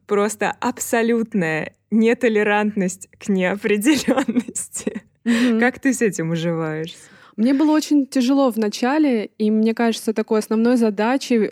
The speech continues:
Speaker 2: этого года, который прошел, для меня, а, было наладить свою профессиональную историю, какую-то свою рабочую рутину.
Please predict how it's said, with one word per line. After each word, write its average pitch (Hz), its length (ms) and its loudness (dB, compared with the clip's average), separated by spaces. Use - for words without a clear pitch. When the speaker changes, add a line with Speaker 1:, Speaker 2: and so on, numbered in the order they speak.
Speaker 2:
этого 214 360 -2
года, 233 360 0
который 202 340 -2
прошел, 262 760 0
для 190 200 -6
меня, 233 580 0
а, 190 160 -8
было 220 440 0
наладить 208 460 -2
свою 202 460 0
профессиональную 214 540 0
историю, 285 400 0
какую-то 190 320 -4
свою 196 220 -2
рабочую 190 540 0
рутину. 240 560 0